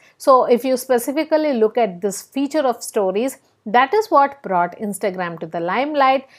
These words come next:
and Facebook bought over Instagram because Instagram suddenly became famous because of the specific feature. And today, Facebook also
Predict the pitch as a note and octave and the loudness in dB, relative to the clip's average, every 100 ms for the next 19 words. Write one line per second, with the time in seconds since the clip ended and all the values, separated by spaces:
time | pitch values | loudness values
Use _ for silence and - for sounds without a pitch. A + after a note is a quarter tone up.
0 | _ G#3+ G#3 G3 - B3+ F4+ F#4+ G#3+ F#3+ | _ -6 -6 -6 -4 0 0 0 0 0
1 | - _ - F#3 F#3 B3+ G4+ F4 B3 A3+ | -2 _ -10 -2 4 6 6 6 6 4
2 | - A3 G3 G#3 F3 E3+ D#3+ E3 F#3+ G3+ | 2 -4 -6 -4 -4 -6 -8 -12 -6 -4
3 | G#3 G#3+ G#3 - A3+ A3+ A#3 A#3+ A#3 - | 2 0 0 -4 -4 0 0 0 -4 0
4 | A#3+ A#3+ D4 F4+ C#4 - F3 D#3+ - G#3+ | 2 4 2 -4 -4 -6 -6 -8 -4 0
5 | B3 C4+ D4 D4 - _ - G#3 G#3+ G3+ | 0 0 -4 -6 -18 _ -6 0 0 0
6 | F3+ F3+ - G#3 E3+ F#3+ F#3 - - D4 | -2 -8 -6 -8 -8 -10 -12 -10 -6 -4
7 | D4 D4+ C#4 C4+ _ _ _ A3 G#3 - | 0 0 0 -4 _ _ _ -6 -4 -2
8 | E4+ F4+ F#3+ F#3 _ _ _ _ - C#4+ | 2 2 2 -2 _ _ _ _ 0 2
9 | G4 - A3 - - - F4 A4 | 2 0 -4 -4 -4 0 2 2